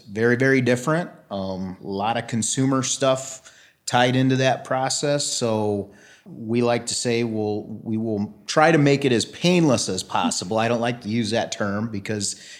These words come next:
it can be very smooth and easygoing. Um,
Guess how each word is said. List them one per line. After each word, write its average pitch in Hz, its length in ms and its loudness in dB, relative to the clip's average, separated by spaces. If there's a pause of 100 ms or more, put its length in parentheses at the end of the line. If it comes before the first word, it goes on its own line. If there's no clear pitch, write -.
it - 160 -6
can 127 300 4
be 120 160 6
very 110 400 2
smooth 104 640 0
and 107 140 0
easygoing. 95 1000 -4 (440)
Um, 87 480 -8